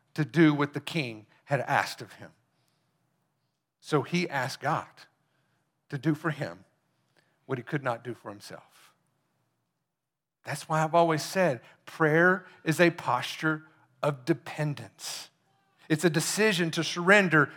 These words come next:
your will to God's will so that he might fulfill his purpose in your life. It's a relinquishing of control into the one, the hands of the one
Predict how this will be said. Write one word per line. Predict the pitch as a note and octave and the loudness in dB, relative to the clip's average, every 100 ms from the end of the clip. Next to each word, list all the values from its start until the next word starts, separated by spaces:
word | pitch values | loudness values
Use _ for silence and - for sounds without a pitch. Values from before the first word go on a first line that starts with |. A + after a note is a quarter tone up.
| - | -18
your | C3+ C#3 F#3+ A#3+ | -8 6 8 8
will | G3 D3+ C#3+ C#3+ F3 F3+ - _ _ _ | 8 6 8 6 4 2 -18 _ _ _
to | - G3 | -4 -4
God's | D#3 F#3 F#3 G3 C3+ | 10 12 12 10 6
will | C3 C3 | 2 2
so | A#2+ E3 | 2 8
that | F3+ | 8
he | - A3+ B3 | 8 0 10
might | G3+ F#3+ - | 10 10 4
fulfill | F#3+ - F#3+ F3+ - - | -2 6 6 6 0 -14
his | - A#3+ - | 2 2 2
purpose | - F#3 D#3 E3+ E3+ - - - - F3+ | 8 8 8 2 0 -2 -14 -20 -10 0
in | F3 E3 | 0 4
your | E3 D#3+ | 4 4
life. | C#3+ A#2 G#2+ - - - _ _ _ _ _ _ _ _ _ _ | 4 0 -2 -8 -16 -18 _ _ _ _ _ _ _ _ _ _
It's | D3 | 2
a | G3 | 2
relinquishing | F#3+ G#3+ G#3 A3+ C#4+ C#4 - C4 B3 | 4 2 6 4 6 2 2 2 2
of | G3+ | 2
control | G#3 F#3 - G3+ E3+ D3+ D3 - - | -4 -4 6 10 10 10 4 -4 0
into | F3 G3+ | 2 2
the | E3+ F3 | 4 4
one, | E3+ G#3 A3 - - | 8 8 8 2 4
the | E3 | 4
hands | G#3 A#3 A#3 | 8 6 6
of | G3+ | 4
the | G3+ | 6
one | F#3 F#3 | 8 6